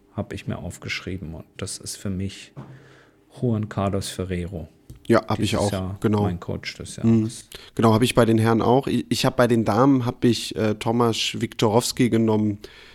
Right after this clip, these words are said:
Speaker 2: den Coach von Iga Swiatek. Die sp-, arbeiten seit zwanzig einundzwanzig zusammen. Ja, und wenn du natürlich an der Seite einer Spielerin bist, die, äh,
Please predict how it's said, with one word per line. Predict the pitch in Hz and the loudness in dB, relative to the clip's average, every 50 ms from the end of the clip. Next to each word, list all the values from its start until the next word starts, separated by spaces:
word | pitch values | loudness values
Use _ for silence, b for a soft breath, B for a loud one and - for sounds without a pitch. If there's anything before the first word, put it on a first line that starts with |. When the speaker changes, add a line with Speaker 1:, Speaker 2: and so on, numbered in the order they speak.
| B B B - | B B B -4
Speaker 2:
den | 117 104 | -4 -2
Coach | - - 117 120 113 - - | 2 2 2 2 2 0 2
von | - 117 110 101 | 2 2 2 2
Iga | 80 101 110 113 | 2 2 2 2
Swiatek. | 107 - - 110 110 110 123 131 - 131 117 107 - - - | 2 0 0 0 2 2 0 0 0 0 0 -2 -2 -6 -8
Die | 110 - | -8 -8
sp-, | - - _ _ _ - - - - | -8 -10 _ _ _ -20 -16 -6 0
arbeiten | - 113 117 120 117 120 113 | 0 2 4 4 4 2 2
seit | 104 117 107 - | 2 2 0 0
zwanzig | - - 120 123 127 - 131 - 135 | 0 0 2 2 2 0 -2 -2 -2
einundzwanzig | - 113 117 110 - - 113 117 117 - 120 110 - | 0 0 0 0 0 -2 -2 -2 -2 -2 -6 -8 -6
zusammen. | - - 113 104 98 107 107 117 123 127 123 B B B B B B B B B B B | -4 -2 0 2 2 4 4 4 4 2 0 B B B B B B B B B B B
Ja, | - 101 117 | -2 2 2
und | 123 123 | 4 4
wenn | 110 123 127 | 4 4 4
du | 135 | 4
natürlich | 127 120 113 - 123 120 113 - | 4 4 2 2 0 0 0 2
an | 107 117 | 2 2
der | 117 104 | 4 4
Seite | 110 110 113 - | 4 4 4 4
einer | 127 123 117 | 4 2 2
Spielerin | - - - 127 135 131 113 117 113 | 2 2 2 4 4 4 4 4 2
bist, | 98 113 110 - - - - | 2 0 -2 -2 -6 -8 -4
die, | 110 107 107 98 | -2 0 0 0
äh, | - - - 101 101 101 104 | -2 -2 -2 0 0 0 -2